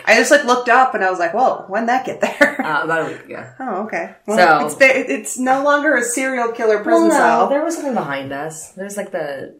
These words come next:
Speaker 1: The
Speaker 2: the
Speaker 1: sticker?
Speaker 2: sticker thing behind us. So not always, but more or less was.
Speaker 1: It's no longer a serial killer jail cell. <laughs>
Speaker 2: In the room, this room specifically, yeah.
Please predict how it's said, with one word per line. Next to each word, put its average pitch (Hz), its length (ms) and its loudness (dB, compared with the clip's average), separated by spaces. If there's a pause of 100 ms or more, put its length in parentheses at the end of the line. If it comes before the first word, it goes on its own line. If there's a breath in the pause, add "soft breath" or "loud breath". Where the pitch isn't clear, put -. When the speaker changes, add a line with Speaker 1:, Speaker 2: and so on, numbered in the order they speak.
Speaker 1:
The - 60 -18
Speaker 2:
the - 80 -12
Speaker 1:
sticker? 196 160 -4
Speaker 2:
sticker 160 480 2 (260)
thing 160 360 -8 (100)
behind 143 320 -12
us. 139 320 -18 (600)
So 190 180 4
not 247 160 8
always, 151 340 0
but 160 140 -6
more 190 180 -2
or 143 120 -2
less 123 280 -8
was. 123 460 -10 (560)
Speaker 1:
It's - 140 -16
no 185 120 -4
longer 190 360 -6
a 180 60 -10
serial 202 420 -6
killer 214 260 -6
jail 156 240 -10
cell. 156 440 -10
<laughs> - 180 -4
Speaker 2:
In 170 100 -4
the 180 60 0
room, 165 320 0
this 156 160 -6
room 147 120 -8
specifically, 120 540 -12
yeah. - 380 -6